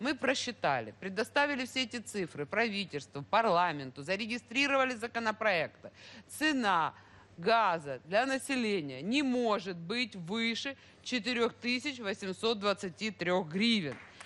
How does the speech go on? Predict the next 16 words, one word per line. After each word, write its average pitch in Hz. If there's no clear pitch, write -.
И 214
вот 233
мы 262
настаиваем 214
на 185
том, 262
чтобы 233
это 233
решение 254
было 240
принято 254
как 233
первоочередное 220
решение 226
этого 185
парламента. 156